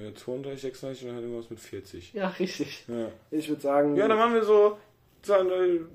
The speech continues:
Speaker 1: zweiunddreißig Minuten, zweiunddreißig Komma fünf Minuten, weil wir müssen ja die Folge, die, wir müssen ja diese Woche noch eine Folge aufnehmen.
Speaker 2: Ja.
Speaker 1: Bis
Speaker 2: Dann hebt ihr das Thema auf für nächste Woche.
Speaker 1: Ja,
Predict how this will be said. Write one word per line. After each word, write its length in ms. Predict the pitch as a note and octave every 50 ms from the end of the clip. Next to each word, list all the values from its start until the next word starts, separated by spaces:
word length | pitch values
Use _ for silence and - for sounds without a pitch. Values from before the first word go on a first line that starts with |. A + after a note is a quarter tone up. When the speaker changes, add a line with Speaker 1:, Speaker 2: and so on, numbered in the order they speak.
| - - _ _ -
Speaker 1:
zweiunddreißig 400 | - F#3 F3+ F3 F3 F3 E3+ F3
Minuten, 480 | F3 F3 F3 F3 E3+ E3+ E3+ E3+ E3+
zweiunddreißig 520 | - - - D#3+ D3+ D3+ D3+ D3 D3 D3+ C#3+
Komma 120 | C#3+ D3 D3
fünf 80 | D3 D3+
Minuten, 240 | D3 D3 C#3+ C3+ -
weil 100 | C#3 C3+
wir 60 | C3+
müssen 160 | C3+ C3 C#3
ja 40 | C3+
die 80 | B2+ B2
Folge, 260 | - C3+ B2 B2 A#2 A#2
die, 40 | A#2
wir 80 | A#2+ A#2
müssen 260 | A#2 A#2+ A#2 A#2 B2
ja 60 | A#2+
diese 180 | A2+ G#2+ A2+ A2+
Woche 140 | A2 A2
noch 160 | A2+ G#2+ G2 A2
eine 100 | G#2 -
Folge 220 | G2 F2+ F2 F2
aufnehmen. 300 | E2 - - F#2 F2 F2 - _ _
Speaker 2:
Ja. 240 | D3 D3 C3+ - - - - _ _ _ _ _
Speaker 1:
Bis 300 | - A2+ - - - -
Speaker 2:
Dann 220 | - D3 D#3 D#3+ D#3+
hebt 200 | E3 F3 F3 F3
ihr 80 | F3 E3
das 120 | D#3 D#3
Thema 240 | - - D3+ D3 C3
auf 160 | C3 D3+ - -
für 60 | D3
nächste 260 | B2+ C3 - - D#3+ D3+
Woche. 140 | D#3+ F#3 F#3+
Speaker 1:
Ja, 220 | F#2 A#2+ B2 -